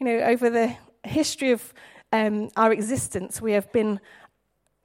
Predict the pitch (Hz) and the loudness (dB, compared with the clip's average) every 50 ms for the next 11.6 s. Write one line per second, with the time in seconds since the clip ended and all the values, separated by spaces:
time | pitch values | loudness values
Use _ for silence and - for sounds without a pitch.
0 | _ _ 277 294 302 277 247 247 240 220 220 269 269 269 240 226 208 190 185 180 | _ _ 8 8 8 8 6 4 2 4 4 4 4 4 4 2 -2 -6 -8 -8
1 | 170 - 175 - - - - - - - _ - - - _ 196 196 - - 233 | -10 -12 -14 -16 -18 -18 -20 -20 -20 -20 _ -20 -20 2 _ 4 4 4 2 -2
2 | 220 214 214 - - 180 170 190 - - 220 208 - - - 240 240 247 196 233 | 0 0 -2 -2 -6 -6 -6 -6 -2 0 0 0 0 0 0 0 0 0 0 -2
3 | 262 247 - - - - - - - - - 247 247 240 - - - _ _ _ | -2 -2 -2 -18 -20 -20 -20 -20 -20 -2 0 2 2 2 0 -2 -20 _ _ _
4 | _ _ _ 269 269 277 277 - 254 - - 285 254 226 214 220 247 262 254 254 | _ _ _ 4 6 6 4 2 -4 -6 -2 -2 0 2 4 4 4 4 2 2
5 | 254 254 254 254 220 214 - 190 - - - 208 214 214 208 214 240 269 226 - | 2 2 2 2 -2 -2 -6 -6 -8 -8 -8 -6 -6 -6 -2 2 2 2 2 0
6 | - - - - - - - - - - - 262 233 190 185 185 - - 170 - | -10 -16 -14 -10 -10 -10 -8 -8 -8 -6 -4 -4 -4 -6 -8 -10 -8 -10 -10 -10
7 | - - - - _ 262 285 269 - 285 - 208 - - - 254 247 247 233 202 | -12 -20 -20 -12 _ 2 2 2 2 -4 -6 -4 -6 0 0 0 0 2 0 0
8 | 185 196 190 185 170 - - - - - - - - - - 247 277 262 - - | 0 -2 -2 -6 -6 -8 -8 -8 -8 -14 -20 -20 -16 -6 2 2 2 2 2 -4
9 | - 180 208 214 226 233 247 254 285 294 285 254 254 226 220 220 240 233 208 214 | -4 -2 -2 -2 -2 -2 -2 0 0 0 -2 -2 -4 -6 -4 -2 -2 -4 -4 -4
10 | - - 233 214 202 - 196 190 196 196 - 226 226 - - 233 240 247 226 220 | -8 -6 -6 -6 -6 -6 -8 -6 -6 -4 -4 -6 -6 -2 0 2 2 2 2 0
11 | 202 196 202 185 185 196 185 170 - - - | -2 -2 -2 -4 -6 -10 -14 -14 -16 -18 -14